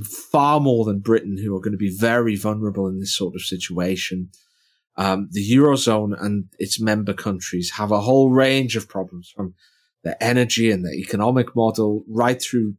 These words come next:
to basic things like the fact that the Eurozone is a suboptimal currency zone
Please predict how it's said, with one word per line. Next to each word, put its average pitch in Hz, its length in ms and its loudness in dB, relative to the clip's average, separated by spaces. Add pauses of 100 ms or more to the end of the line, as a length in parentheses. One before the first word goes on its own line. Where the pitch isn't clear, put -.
to 95 260 -6
basic 113 420 0
things 98 260 -4
like 95 180 -4
the - 100 -20
fact 98 240 -8
that 98 120 -4
the 98 160 -2
Eurozone 101 460 -2
is 90 140 -6
a 90 160 -2 (360)
suboptimal 104 1000 -2
currency 107 460 0
zone 87 340 -4